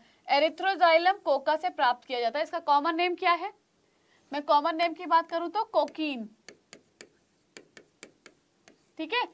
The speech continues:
कॉमन नेम क्या है, कोकीन है इसका। ये तंत्रिका के प्रेरक यानी कि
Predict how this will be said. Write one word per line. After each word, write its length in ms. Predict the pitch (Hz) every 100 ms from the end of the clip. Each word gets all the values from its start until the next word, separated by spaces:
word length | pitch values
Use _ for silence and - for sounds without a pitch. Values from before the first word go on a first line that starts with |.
| _ _
कॉमन 300 | 269 254 302
नेम 220 | 302 330 302
क्या 140 | 320
है, 200 | 320 453
कोकीन 460 | 508 285 285 285 254
है 160 | 240 214
इसका। 280 | 214 190 - _ _ _ _ _ _ _ _
ये 140 | 285 392
तंत्रिका 500 | - 320 339 381 392
के 120 | 427 453
प्रेरक 500 | 330 330 349 415 302
यानी 260 | 277 294
कि 160 | 294